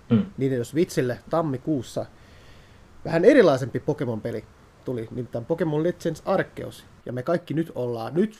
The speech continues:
Speaker 2: kaik-, vihdoinkin kaikki ollaan pelattu se läpi, tai no, te olette pelattu se, pelannut se aikaa, aikoja sitten läpi. Jo silloin Day Oneina niinku kuuluukin aloittaa, mä vedin sen ihan tota vähäkästä vasta läpi, että, että se, miksi jakso,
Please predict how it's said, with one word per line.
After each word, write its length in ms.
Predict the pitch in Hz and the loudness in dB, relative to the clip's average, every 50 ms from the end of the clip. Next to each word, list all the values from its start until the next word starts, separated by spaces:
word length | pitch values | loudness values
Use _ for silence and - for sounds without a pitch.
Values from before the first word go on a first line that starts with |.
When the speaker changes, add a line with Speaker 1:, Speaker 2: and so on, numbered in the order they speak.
| - _ | -8 _
Speaker 2:
kaik-, 260 | - 202 220 214 - | 0 2 2 2 0
vihdoinkin 400 | - 262 233 226 190 143 120 117 | 2 2 2 4 2 0 0 0
kaikki 300 | - 151 156 151 - - | 0 0 0 -2 -2 -6
ollaan 180 | 123 113 113 113 - _ _ - | -8 -8 -8 -10 -12 _ _ -4
pelattu 300 | 139 127 120 - - 110 | -4 -4 -4 -6 -12 -14
se 240 | - - 104 - - _ _ _ _ _ _ - | -10 -10 -12 -12 -12 _ _ _ _ _ _ -6
läpi, 480 | 110 127 180 - - 185 170 160 165 - _ _ - | -2 0 0 2 4 4 2 2 0 -8 _ _ -4
tai 140 | 147 139 127 | -2 -2 -2
no, 160 | 131 127 - _ _ _ _ _ | -2 -6 -8 _ _ _ _ _
te 120 | - 180 196 | 4 6 6
olette 180 | 160 - - | 4 4 0
pelattu 300 | - 139 131 123 - 127 | -2 -4 -4 -4 -4 -8
se, 180 | 110 123 - - _ _ | -8 -8 -10 -10 _ _
pelannut 300 | - 135 135 131 123 113 | -4 -4 -4 -4 -4 -6
se 80 | - 120 - | -8 -6 0
aikaa, 480 | - 180 190 165 170 - 120 117 - 151 | 2 2 2 2 0 -2 -6 -2 0 0
aikoja 420 | 185 190 175 160 - 139 131 123 | 2 2 0 -2 -2 -2 -2 -4
sitten 260 | 117 120 - - 120 | -4 -8 -8 -6 -6
läpi. 220 | 120 127 - 131 135 | -6 -6 -4 -4 -4
Jo 80 | 151 | -4
silloin 320 | 147 175 151 147 180 180 156 | -2 -2 0 0 0 2 4
Day 160 | 185 180 165 151 | 4 4 4 4
Oneina 360 | 170 165 160 151 147 135 - - _ _ _ - | 2 2 2 0 0 -2 -4 -8 _ _ _ -10
niinku 240 | 135 135 123 131 123 | -8 -6 -6 -6 -4
kuuluukin 380 | - 175 180 165 147 131 - - | 0 2 2 4 2 2 -2 -2
aloittaa, 460 | 127 135 127 123 - - - 127 120 | -2 -2 -4 -4 -8 -10 -10 -8 -6
mä 240 | 127 139 135 123 - - | -6 -6 -6 -6 -6 -8
vedin 180 | 120 120 123 120 | -8 -8 -8 -8
sen 160 | - 131 - | -8 -8 -8
ihan 220 | - 156 147 131 123 | -8 -8 -8 -8 -8
tota 160 | 127 - 143 | -8 -6 -4
vähäkästä 480 | 165 220 202 156 110 98 104 - - - | -4 -2 -2 -4 -6 -8 -12 -16 -16 -16
vasta 200 | - - - 110 | -16 -14 -12 -12
läpi, 240 | 113 117 - - | -12 -12 -12 -12
että, 300 | 107 104 - - - 104 - - - - - - - - - - - - | -12 -12 -12 -12 -14 -14 -14 -16 -20 -20 -20 -20 -20 -20 -20 -18 -16 -14
että 340 | - - - - 123 104 107 | -14 -14 -12 -8 -6 -6 -6
se, 340 | - - 120 120 120 120 110 | -4 -4 -2 -2 -2 -2 -2
miksi 480 | 127 127 123 - - 113 107 113 120 120 | -4 -6 -6 -6 -6 -4 -4 -4 -2 -2
jakso, 500 | 120 127 131 - - - 127 101 - | -2 -4 -4 -8 -10 -10 -10 -10 -10